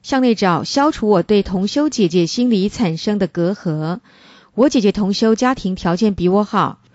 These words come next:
她又是我地区的主要协调人之一，而我是单身的女人，因一个人生活就比较懒惰，连饭自己都不想做，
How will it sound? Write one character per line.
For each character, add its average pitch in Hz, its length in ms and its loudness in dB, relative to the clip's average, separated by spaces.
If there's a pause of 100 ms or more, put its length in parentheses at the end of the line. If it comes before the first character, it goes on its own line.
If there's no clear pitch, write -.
(120)
她 240 120 0
又 233 140 6
是 240 120 0
我 190 160 4
地 208 200 0
区 - 180 -2
的 247 140 2
主 175 180 0
要 175 140 2
协 180 180 -2
调 185 160 0
人 170 200 0
之 202 160 -6
一， 226 340 0 (260)
而 240 160 2
我 220 140 4
是 202 160 0
单 277 260 0
身 302 160 -2
的 294 100 2
女 196 180 4
人， 165 340 -2 (320)
因 226 160 2
一 202 100 4
个 226 120 2
人 180 180 2
生 254 220 0
活 180 200 2
就 214 220 2
比 180 120 -4
较 190 120 0
懒 180 260 -2
惰， 202 300 2 (340)
连 208 220 2
饭 269 260 0
自 320 220 -2
己 185 120 0
都 220 120 0
不 214 100 -2
想 202 300 -2
做， 208 320 0